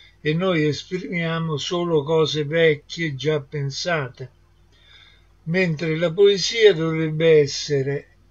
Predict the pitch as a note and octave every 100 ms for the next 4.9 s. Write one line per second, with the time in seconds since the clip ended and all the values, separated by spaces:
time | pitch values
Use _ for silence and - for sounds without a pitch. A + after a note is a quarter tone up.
0 | _ _ _ _ _ _ _ _ E3 F3+
1 | E3 C3+ F3+ F3+ G3 E3 - E3 C#3+ C3+
2 | D3 D3+ D3 F#3+ G#3+ G#3+ - D3 C3+ D3
3 | D3+ C#3+ - E3+ E3 C3+ C#3 C3+ - D3+
4 | C#3 C#3 C3+ C3 C3 B2 A#2 A#2 B2+